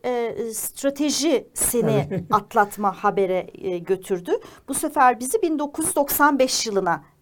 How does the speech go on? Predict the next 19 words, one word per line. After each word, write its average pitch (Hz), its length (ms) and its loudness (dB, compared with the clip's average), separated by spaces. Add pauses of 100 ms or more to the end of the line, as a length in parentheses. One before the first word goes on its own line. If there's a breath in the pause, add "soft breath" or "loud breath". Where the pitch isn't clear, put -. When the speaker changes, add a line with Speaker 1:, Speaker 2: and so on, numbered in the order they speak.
Speaker 1:
e, 180 100 -6
götürüyorsun. 165 760 -2 (640 loud breath)
Speaker 2:
Tabii, 147 380 -2
yani 185 280 -4
Doğru 196 200 2
Yol 190 120 0
Partisi'nden 180 440 -6
sonra 180 300 -6
ben, 196 140 0
e, 220 260 -6 (380)
Refah - 300 -4
Partisi'ni 147 340 -6
izlemeye 131 380 -8
başladım. 131 360 -12
Milli 151 220 0
Görüş 135 240 -2
Hareketi'ni 139 340 -6
izlemeye 135 420 -8
başladım. 160 460 -8